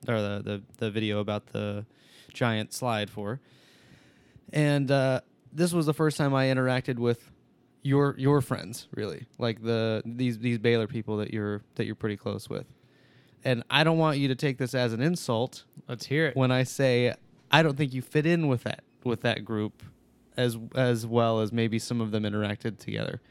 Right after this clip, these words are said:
Speaker 1: Like, to me, and again, this isn't meant to be insulting, uh,
Speaker 2: It's not.
Speaker 1: maybe to your friends a little bit, <laughs> but that you seem like a, a little more open-minded, accepting, and progressive than maybe some of the people who, uh,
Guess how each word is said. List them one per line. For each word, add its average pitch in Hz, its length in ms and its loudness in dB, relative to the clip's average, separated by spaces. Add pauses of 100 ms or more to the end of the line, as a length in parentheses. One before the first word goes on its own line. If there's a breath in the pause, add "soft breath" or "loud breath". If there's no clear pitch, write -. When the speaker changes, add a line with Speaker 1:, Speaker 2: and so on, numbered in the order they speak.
(420 soft breath)
Speaker 1:
Like, 127 180 0
to - 100 -4
me, 165 220 0 (600)
and 143 180 0
again, 139 220 6
this 131 120 2
isn't 143 200 6
meant 139 180 6
to 139 60 0
be 131 160 6
insulting, 123 540 2 (600)
uh, 117 500 4
Speaker 2:
It's - 0 -
not. 120 60 -8
Speaker 1:
maybe 123 280 2
to 127 100 -4
your 117 100 0
friends 113 220 0
a 110 60 0
little 110 120 2
bit, 107 140 0 (160 loud breath)
<laughs> - 140 -14
but 151 320 6
that 147 180 4
you 165 300 4
seem 165 280 2
like 139 300 0
a, 135 240 2
a 135 80 0
little 147 260 2
more 135 520 2 (240 soft breath)
open-minded, 131 920 0 (100)
accepting, 123 840 0 (720)
and 120 380 -4
progressive 143 720 0
than 151 160 2
maybe 151 200 0
some 151 220 0
of 151 60 2
the 143 80 0
people 151 400 0
who, 147 320 6
uh, 143 320 2